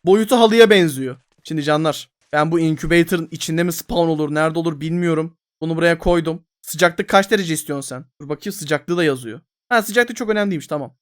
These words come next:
Buna peat gerekiyor. Dur hatta ben de Hüseyin'le beraber bir araştırayım etrafta. Bize o moss'tan lazım. Zaten gördüğün zaman direkt anlarsın böyle. Halı gibi, jel gibi bir şey.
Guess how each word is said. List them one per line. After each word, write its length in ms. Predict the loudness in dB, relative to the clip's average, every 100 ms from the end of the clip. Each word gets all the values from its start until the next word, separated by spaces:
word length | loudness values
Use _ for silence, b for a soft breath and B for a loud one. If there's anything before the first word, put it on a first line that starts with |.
| _ -4
Buna 340 | 0 2 0 _ _
peat 280 | -8 -6 -2
gerekiyor. 320 | -2 -2 -4
Dur 80 | -4
hatta 300 | 0 0 0
ben 220 | -2 -2
de 160 | -4 -6 _
Hüseyin'le 340 | -12 -6 -4
beraber 360 | -2 -2 -2 -4
bir 120 | -4
araştırayım 380 | -4 -6 -10 -10
etrafta. 440 | -8 -12 -12 -18 -18 _ _
Bize 160 | -4 -2
o 160 | -2 -4
moss'tan 580 | -4 -4 0 0 2
lazım. 360 | -2 -6 -10 -18 _ -16
Zaten 220 | -2 0
gördüğün 340 | 4 2 2 2
zaman 320 | 2 2 0
direkt 200 | -4 0
anlarsın 580 | 0 2 0 0 -4 0
böyle. 220 | 0 0
Halı 320 | 0 0 0
gibi, 420 | -2 -4 -4 -6
jel 320 | -6 4 4 4
gibi 220 | -2 -4
bir 60 |
şey. 320 | -2 -4 -6